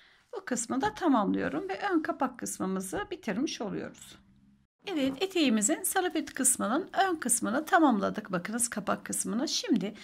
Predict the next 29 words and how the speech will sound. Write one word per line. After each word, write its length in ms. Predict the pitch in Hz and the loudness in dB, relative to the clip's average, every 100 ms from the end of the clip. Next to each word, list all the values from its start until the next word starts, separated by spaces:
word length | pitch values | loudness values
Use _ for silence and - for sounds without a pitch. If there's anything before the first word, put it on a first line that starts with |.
| - - - - | -16 -18 -12 0
arkasından 960 | 403 415 349 - 208 196 180 185 269 - | 0 0 0 0 0 -2 0 2 0 -2
askılarımızı 840 | 381 - 302 220 196 190 208 - | -4 -2 0 2 2 0 -2 -2
örmeye 480 | - 311 185 226 359 | 2 2 2 0 2
başlayacağız. 540 | 214 - - - 170 - | 2 0 -4 -6 -8 -2
Arkasını 540 | 381 415 339 - 220 | -2 0 -2 -2 -4
çevirdiğimiz 640 | - 302 285 262 269 269 | -2 -2 0 2 4 2
zaman 320 | 233 180 185 - | 0 -2 -4 -6
eteğimizin 600 | 247 - 196 180 175 208 | -8 -6 -4 -4 -4 -4
şu 160 | 202 180 | -6 -8
şekilde 520 | - - 185 196 311 - - - - | -8 -8 -6 -6 -6 -12 -20 -20 -18
her 260 | - 359 427 508 | -2 -2 -2 -6
iki 240 | 277 - | -6 -4
yanı 360 | 202 220 247 208 | -4 -2 -2 -2
da 140 | 202 - | -4 -2
eşit 320 | 262 - - | -2 -2 -6
kalacak 460 | - 208 214 262 269 | -4 -2 -2 -4 -4
şekilde 520 | 180 160 185 175 - | -6 -6 -6 -4 -2
ayarlayalım. 680 | 294 262 185 175 165 - 302 | 0 2 2 0 -4 -6 -6
Şöyle 400 | - 247 208 - | -4 -2 -2 0
önden 480 | 349 262 196 185 196 | 4 4 4 2 2
baktığınız 560 | 240 254 233 185 180 175 | 0 -2 -2 0 0 0
zaman 300 | 160 180 170 | -2 -2 -4
bakınız 400 | 175 220 294 294 - - - | -6 -2 -2 -2 -10 -20 -20
her 220 | - 381 381 | -4 -2 -2
iki 320 | - - 214 | -4 -4 -2
lastiğimizin 1000 | 277 269 214 185 170 165 - 175 226 277 | 0 -2 -2 0 0 -2 -2 -2 0 -2
görüntüsünün 840 | 269 294 220 180 175 - 180 254 | 0 0 0 -2 -6 -4 -4 -4
eşit 320 | 330 330 220 | -6 -6 -4
olmasını, 680 | 196 180 170 156 220 247 | -4 -2 -2 -2 -2 -2